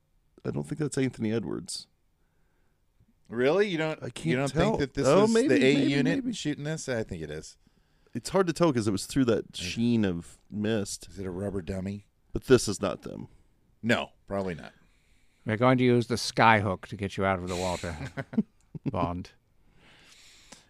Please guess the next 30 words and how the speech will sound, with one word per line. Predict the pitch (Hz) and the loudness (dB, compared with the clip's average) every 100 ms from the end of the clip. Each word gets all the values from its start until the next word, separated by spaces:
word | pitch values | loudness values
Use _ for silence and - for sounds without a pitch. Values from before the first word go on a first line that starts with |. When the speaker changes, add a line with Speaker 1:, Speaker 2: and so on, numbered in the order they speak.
| - | -10
Speaker 2:
Yeah, | 101 98 98 98 95 | -2 0 2 2 2
there | 90 90 | 0 0
he | 82 | 0
is. | 82 80 | -2 -6
Uh, | - 90 85 80 78 78 76 71 _ _ _ _ _ _ _ _ _ _ _ _ _ _ _ _ _ _ _ _ _ | -10 -8 -8 -8 -8 -10 -12 -18 _ _ _ _ _ _ _ _ _ _ _ _ _ _ _ _ _ _ _ _ _
get | 92 90 - | -8 -8 -6
even | 101 98 92 95 | -6 -6 -6 -6
lower. | 90 82 78 76 _ _ _ - | -6 -6 -6 -10 _ _ _ -16
Even | 90 90 87 85 | -10 -8 -8 -10
lower. | 76 76 76 _ | -10 -14 -18 _
Oh. | 90 107 - _ _ _ _ _ _ _ _ | -10 -10 -10 _ _ _ _ _ _ _ _
Speaker 3:
It's | 117 | -10
so | - 139 143 | -8 -8 -8
mushy. | 143 165 - 131 | -6 -4 -4 -6
Look | 127 - | -10 -10
at | |
that | 139 104 | -10 -10
shot. | - 131 143 | -8 -8 -8
It's | 113 | -8
so | - 127 | -6 -4
mushy. | 139 160 - 95 - | -2 -4 -6 -10 -14
Speaker 1:
It's | - - - | -18 -18 -14
really | - 110 104 | -6 -2 -2
mushy. | 85 - - - - - _ _ _ _ | -4 -10 -14 -16 -18 -20 _ _ _ _
It's | - - | -20 -12
weird. | 110 120 113 | -8 -6 -2
Speaker 3:
I'm | 131 | -4
calling | - 117 92 | -4 -6 -8
Paramount | 117 107 85 82 | -8 -8 -8 -14
tomorrow. | - 90 82 - | -16 -14 -14 -16